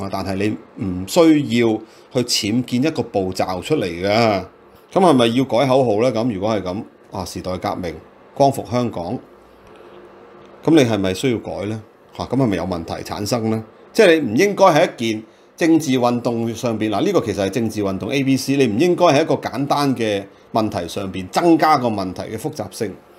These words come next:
尤其是你需要即係全部人去支持同埋去爭取嗰個理解嘅時候。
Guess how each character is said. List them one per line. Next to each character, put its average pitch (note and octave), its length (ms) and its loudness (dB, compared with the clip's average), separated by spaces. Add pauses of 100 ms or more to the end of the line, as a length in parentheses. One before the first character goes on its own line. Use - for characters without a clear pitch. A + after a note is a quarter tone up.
(100)
尤 A#2 160 4
其 A#2 180 2
是 B2+ 180 0
你 D3 120 4
需 E3 380 4
要 A2+ 200 2 (280)
即 F3 120 4
係 B2 300 6 (180)
全 G#2+ 220 -6
部 A2 160 -2
人 F#2 160 -4
去 B2 100 -2
支 D#3+ 280 -2
持 D3 220 -4
同 F2 140 -8
埋 E2 200 -8
去 A2 120 2
爭 D#3 280 4
取 D3 140 -2
嗰 B2+ 220 2
個 G#2+ 360 2 (100)
理 G#2 260 0
解 A2+ 100 -2
嘅 B2+ 260 0
時 - 260 -10
候。 F#2 160 -6